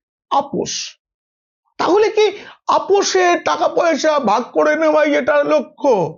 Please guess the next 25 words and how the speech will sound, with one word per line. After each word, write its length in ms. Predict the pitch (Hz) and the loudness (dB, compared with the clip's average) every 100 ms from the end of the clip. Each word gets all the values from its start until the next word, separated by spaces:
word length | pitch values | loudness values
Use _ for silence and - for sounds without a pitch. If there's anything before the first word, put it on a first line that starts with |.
| - | -6
আপোষ 360 | 175 170 277 - - - _ | -4 0 -2 0 -4 -8 _
কথার 380 | 262 254 233 262 - - 185 | -4 -2 0 -2 -2 -4 -2
আর 80 | 214 240 | 0 -2
একটা 380 | - - - 254 - 208 | -4 -12 -6 -4 -2 0
অর্থ 280 | 202 - - 262 254 | -2 -4 -2 -2 0
কিন্তু 460 | 254 220 208 277 254 240 269 262 _ _ _ - | 0 0 -2 0 2 2 0 -6 _ _ _ -6
রফা, 520 | 151 190 190 202 170 - - _ _ _ _ _ _ - | 0 0 0 -2 -2 -4 -14 _ _ _ _ _ _ -4
তাই 140 | 180 | -2
না? 100 | 226 - _ _ _ _ _ _ _ _ _ - | -2 -6 _ _ _ _ _ _ _ _ _ -2
উত্তর 260 | 294 302 381 | 0 0 0
দিন 120 | 392 403 | 0 0
আপনারা, 360 | 403 415 320 - - _ _ _ | 0 0 0 -4 -12 _ _ _
কমেন্টে 440 | 180 269 311 311 302 | -2 0 2 2 0
লিখুন 360 | 302 302 320 330 | 0 2 2 2
কেমন 240 | 277 285 285 | 0 0 2
লাগলো 280 | 240 247 277 | 2 2 2
আলোচনা, 420 | 247 269 302 302 311 | 2 2 2 2 2
লিখুন 440 | 247 254 311 302 190 - - - - | 0 0 2 2 0 -6 -20 -14 -4
আমাদের 380 | 196 240 254 262 214 - _ - | 0 2 2 2 -2 -8 _ 0
মুখ্যমন্ত্রীর 720 | 262 269 294 302 302 262 285 262 156 | 0 0 0 2 2 2 0 2 2
বুদ্ধি 400 | 254 196 170 262 | 0 0 2 2
নিয়েও 300 | 254 269 262 240 | 2 2 4 2
আপনারা 320 | 220 214 190 | 0 -2 -4
কি 140 | - 175 | -4 -4
ভাবছেন। 420 | 156 165 - 175 | -4 -4 -2 -4